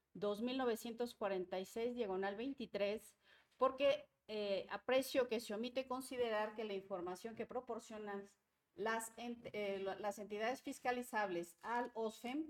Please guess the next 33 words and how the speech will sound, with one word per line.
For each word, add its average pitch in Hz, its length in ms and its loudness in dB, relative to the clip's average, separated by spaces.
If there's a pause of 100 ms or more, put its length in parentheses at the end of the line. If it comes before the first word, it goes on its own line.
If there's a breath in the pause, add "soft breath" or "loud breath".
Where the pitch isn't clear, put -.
(360)
solo 269 340 2
es 269 180 2
utilizada 233 680 -4
para 208 140 0
el 196 100 -2
cumplimiento 220 580 -6
de 202 120 -2
esa 202 200 -2
facultad 233 600 -2
de 220 320 -4
fiscalización, 220 1080 -6 (400)
por 208 200 0
lo 208 100 0
que 208 100 -6
los 196 140 -2
sujetos - 460 -6
obligados 240 600 -2
como 180 360 -4
generadores 247 720 -2
de 185 80 -2
dichos 233 320 -4
documentos 240 840 -2 (300 soft breath)
son 269 280 4
quien 220 280 0
deben 262 260 2
contar 233 380 0
con 240 140 0
la 220 40 0
información 180 720 0
actualizada, 240 960 2
verificable 220 1040 2 (160)
y 247 240 -4
completa. 185 580 0